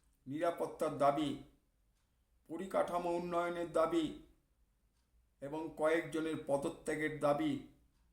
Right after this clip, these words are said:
সে দাবি নিয়ে আলোচনা করুন। এই অচল অবস্থার অবসানে পদক্ষেপ গ্রহণ করুন, নতুবা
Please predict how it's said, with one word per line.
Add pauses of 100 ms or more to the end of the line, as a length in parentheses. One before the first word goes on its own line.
(420)
সে
দাবি
নিয়ে
আলোচনা
করুন। (1900)
এই
অচল
অবস্থার
অবসানে (640)
পদক্ষেপ
গ্রহণ (100)
করুন, (500)
নতুবা